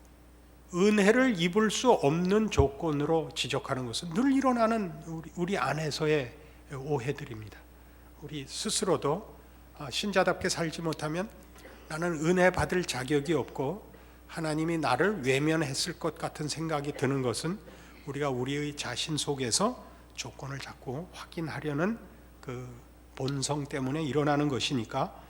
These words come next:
이 문제는 확실히 해야 할 것입니다. 그럼 오늘은 <clears throat> 그 사도 바울이 이런, 어,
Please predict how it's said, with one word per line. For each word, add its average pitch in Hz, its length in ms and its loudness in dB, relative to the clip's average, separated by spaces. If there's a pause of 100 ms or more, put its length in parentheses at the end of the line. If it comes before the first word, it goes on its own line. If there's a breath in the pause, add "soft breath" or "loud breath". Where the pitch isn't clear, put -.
(180 loud breath)
이 139 80 -6
문제는 120 400 -6
확실히 - 360 -10
해야 135 220 -4
할 127 140 -8
것입니다. 123 480 -6 (600 loud breath)
그럼 247 180 6
오늘은 285 460 8 (760 loud breath)
<clears throat> - 640 -2
그 254 340 -2 (800)
사도 - 340 -4
바울이 170 300 2
이런, 160 380 2 (720 loud breath)
어, 123 380 -14